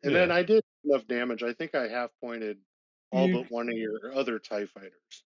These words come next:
Speaker 2: No, I think you, you got half on one, maybe
Speaker 1: Was it one?
Speaker 2: two. But, like, the,
Speaker 1: But
Speaker 2: the only thing I honestly think came down to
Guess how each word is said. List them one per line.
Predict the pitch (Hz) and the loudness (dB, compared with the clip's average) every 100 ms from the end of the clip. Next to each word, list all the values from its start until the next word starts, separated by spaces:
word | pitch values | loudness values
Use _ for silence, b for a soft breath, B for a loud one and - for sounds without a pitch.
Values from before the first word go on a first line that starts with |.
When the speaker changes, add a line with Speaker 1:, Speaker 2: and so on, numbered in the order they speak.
| - | 0
Speaker 2:
No, | 220 | 2
I | |
think | 180 220 | 4 4
you, | 196 196 190 | 6 6 4
you | 170 | -2
got | 165 185 151 | 4 4 8
half | 175 165 - | 8 8 6
on | 151 143 131 120 | 2 4 -2 -6
one, | 117 110 113 110 107 107 104 104 107 - | -8 -8 -2 4 6 4 0 -8 -12 -8
maybe | 117 113 107 | -2 0 0
Speaker 1:
Was | 110 | -4
it | 110 | -2
one? | 117 120 101 | -2 0 -2
Speaker 2:
two. | 110 _ | -4 _
But, | 135 127 | 0 4
like, | 123 117 - | 2 2 0
the, | 147 135 135 - - | 4 4 2 -4 -14
Speaker 1:
But | 120 _ _ _ _ - | -14 _ _ _ _ 0
Speaker 2:
the | 147 160 | 4 4
only | 170 190 196 185 | 6 4 4 -2
thing | 180 165 156 143 - - | 0 0 -2 -8 -6 2
I | 131 120 120 - | 4 4 0 0
honestly | 123 127 127 - 120 | 0 2 -2 -2 -4
think | - 117 - | -2 -4 -2
came | - 117 110 | -4 -2 -2
down | 113 113 110 | -2 -2 -4
to | - 113 | -4 -4